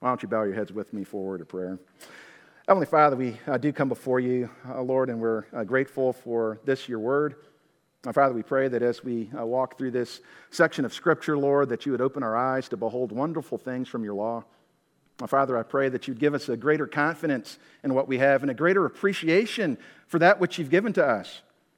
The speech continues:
Father, we have a faithful word, a word that comes from you. May you be honored and glorified in our lives, we pray in Jesus' name. Amen. As I mentioned,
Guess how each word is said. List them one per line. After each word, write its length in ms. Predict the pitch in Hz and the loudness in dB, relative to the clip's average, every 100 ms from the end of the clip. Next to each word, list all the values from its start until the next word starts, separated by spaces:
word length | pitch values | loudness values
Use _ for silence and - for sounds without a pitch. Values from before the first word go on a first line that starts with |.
| _ _ | _ _
Father, 220 | _ 175 180 | _ -2 2
we 100 | 156 | 2
have 140 | 160 | 2
a 80 | 123 | -2
faithful 480 | - 202 226 - 160 | -2 -4 -2 -2 0
word, 260 | 117 95 | 0 -2
a 40 | 90 | -4
word 280 | 131 208 | -2 -2
that 120 | 156 - | -4 -6
comes 180 | 196 | -8
from 180 | - 135 | -6 -4
you. 300 | 131 190 175 - _ _ _ _ _ _ | -4 -4 -8 -12 _ _ _ _ _ _
May 160 | 131 | -2
you 160 | 139 175 | 0 0
be 140 | 151 | 0
honored 300 | 127 143 143 | 0 2 0
and 100 | 127 | -2
glorified 480 | 113 120 123 123 123 | -2 -2 0 0 0
in 100 | 113 | -2
our 100 | 110 | -4
lives, 340 | 110 113 113 110 | -2 -2 -4 -8
we 60 | |
pray 340 | 95 113 110 107 | -6 -4 -2 -4
in 80 | |
Jesus' 340 | 92 104 95 - | -8 -12 -12 -10
name. 260 | 107 101 92 _ - - _ | -10 -10 -12 _ -20 -20 _
Amen. 520 | - 98 107 113 95 - _ _ _ _ _ _ _ - - - - - _ | -10 -6 -4 -4 -8 -12 _ _ _ _ _ _ _ -16 -16 -20 -20 -20 _
As 120 | 160 | 4
I 40 | |
mentioned, 560 | 156 180 180 190 170 156 | 6 4 4 0 0 0